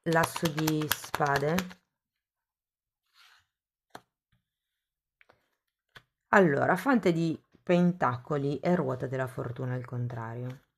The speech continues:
Io qui sento, ragazzi, che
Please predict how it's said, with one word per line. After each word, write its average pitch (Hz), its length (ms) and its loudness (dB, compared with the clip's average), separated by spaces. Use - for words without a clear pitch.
Io 269 160 6
qui 247 160 2
sento, 156 360 2
ragazzi, 139 480 2
che 147 360 -4